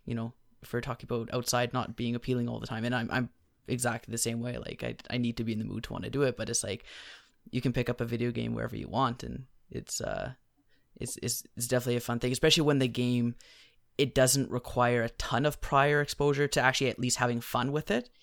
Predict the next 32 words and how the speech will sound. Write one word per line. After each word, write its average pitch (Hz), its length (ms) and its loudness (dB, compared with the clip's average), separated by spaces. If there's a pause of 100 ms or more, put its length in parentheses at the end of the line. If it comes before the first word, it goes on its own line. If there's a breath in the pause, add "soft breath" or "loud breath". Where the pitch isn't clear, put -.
(120)
Even 160 220 2
if 147 80 2
you're 147 80 0
not 127 180 4
good 123 140 4
at 123 80 6
it, 110 40 2
at 104 60 -2
least 120 160 -2
if 117 80 -2
you 117 60 -12
can 117 100 -2
have 104 120 -6
fun. 117 280 -4
Like, 113 220 -2 (580 loud breath)
Halo, 123 540 6 (120)
I've 131 340 6 (100)
been 117 280 2 (100)
horrible 120 340 2
at 117 60 0
Halo 113 260 0
my 110 140 -6
entire 107 320 -4
life. 95 340 -8 (220)
Like, 120 260 -2
<laughs> - 80 -2
I'm 202 100 12
still 147 360 10
really 147 180 12
bad 120 240 0
at 117 140 -4
it, - 160 -6